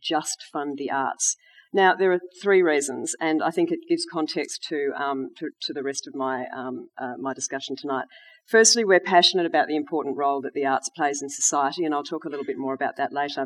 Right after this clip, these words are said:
But, uh, secondly, we wanted to have the flexibility to communicate across a range of social issues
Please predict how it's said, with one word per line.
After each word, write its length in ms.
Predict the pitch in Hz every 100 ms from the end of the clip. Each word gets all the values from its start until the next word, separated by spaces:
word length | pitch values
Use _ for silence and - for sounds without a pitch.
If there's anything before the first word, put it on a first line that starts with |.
| -
But, 140 | 147 - _ _ _ _ _ -
uh, 180 | 165 160
secondly, 560 | - - 190 185 175 170 - - - _
we 100 | 208
wanted 240 | 202 226 220
to 80 | 220
have 160 | 220
the 80 | 202
flexibility 840 | - 196 - 208 175 165 160 165 151 -
to 140 | 175
communicate 580 | 160 170 165 165 175 151
across 340 | 156 - 151 -
a 100 | 156
range 380 | 151 147 147 156
of 80 | -
social 380 | - 143 147
issues 440 | 135 - 135 127